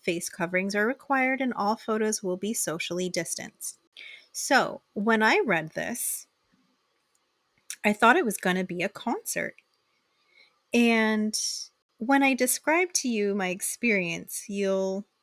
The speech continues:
you'll figure out that that's not actually what transpired. So, with that information on hand, I arrived early,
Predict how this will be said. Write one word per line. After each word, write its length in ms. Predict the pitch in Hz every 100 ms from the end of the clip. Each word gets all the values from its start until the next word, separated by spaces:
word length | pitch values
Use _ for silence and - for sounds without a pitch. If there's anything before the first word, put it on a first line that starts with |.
| _ _
you'll 220 | 226 247 311
figure 400 | - 220 196 190
out 240 | 160 -
that 100 | 175
that's 400 | 185 - - - -
not 240 | 233 220
actually 540 | 180 - - 185 180
what 260 | 175 185 175
transpired. 640 | - 156 - 165 156 170 -
So, 480 | - - 220 143 - - _ _ _ -
with 100 | 208
that 160 | 220
information 640 | 254 349 349 302 226 - 254
on 160 | 240
hand, 460 | 269 196 156 190 - _
I 200 | 190 175
arrived 340 | 180 202 294 -
early, 460 | 190 165 160 185